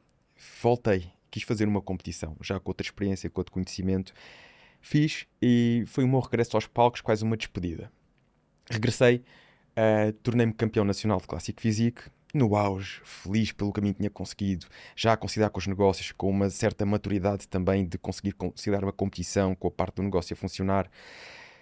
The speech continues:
já com uma outra experiência na parte da liderança de equipas, ainda com um masculino muito ativo. E quando é que eu comecei,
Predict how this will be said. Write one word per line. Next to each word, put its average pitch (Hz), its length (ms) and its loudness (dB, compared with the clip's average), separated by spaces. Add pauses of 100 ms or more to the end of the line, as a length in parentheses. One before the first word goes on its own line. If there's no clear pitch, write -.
(120)
já 120 200 8
com 123 180 4
uma 120 160 8
outra 117 260 4
experiência 110 560 4
na 104 100 4
parte 104 380 4
da 104 100 6
liderança 104 440 2
de 92 80 -4
equipas, 107 540 2 (1040)
ainda 123 240 10
com - 140 4
um 120 60 6
masculino 113 340 2
muito 113 220 2
ativo. 101 480 0 (100)
E 117 60 -4
quando 165 320 0
é 135 80 6
que 131 320 2 (1040)
eu 117 160 6
comecei, 120 720 4